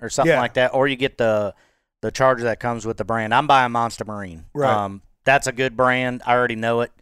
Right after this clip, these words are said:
Speaker 1: Um, obviously, the guy who sells it has done his research on it, or he wouldn't carry it.
Speaker 2: Right.
Speaker 1: And, uh, they're up there with Battleborn and all that. And I said, "Them Battleborn batteries are a thousand bucks a piece." I mean,
Speaker 2: Ew.
Speaker 1: they're, yeah.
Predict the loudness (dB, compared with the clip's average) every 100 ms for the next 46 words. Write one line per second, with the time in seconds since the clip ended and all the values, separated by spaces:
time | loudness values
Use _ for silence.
0 | _ _ _ -2 0 0 2 0 0 -6
1 | -6 -6 -4 0 2 0 -4 -2 2 2
2 | 0 -10 -10 -14 -4 -4 -4 -6 -6 -6
3 | -10 -10 -8 -6 -6 -8 -8 -10 -10 -12
4 | -12 -14 -12 -4 -2 -2 _ _ -6 -4
5 | -4 -6 -6 -10 _ _ 0 2 4 4
6 | 2 -2 0 2 2 0 -2 -2 -4 -6
7 | -6 -6 -10 -8 -10 -2 0 0 -2 -6
8 | -4 -4 -4 -4 -8 -8 -4 -2 -2 -4
9 | -8 -8 -10 -10 -10 -14 -12 -10 -6 -4
10 | -4 -6 -4 -4 -4